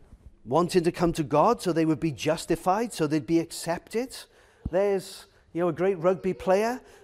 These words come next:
uh, great achievement, still feeling the same. There's a beautiful woman, a famous, beautiful woman, still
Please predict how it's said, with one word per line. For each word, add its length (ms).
uh, 240
great 400
achievement, 520
still 280
feeling 320
the 80
same. 420
There's 240
a 80
beautiful 640
woman, 320
a 60
famous, 500
beautiful 440
woman, 280
still 500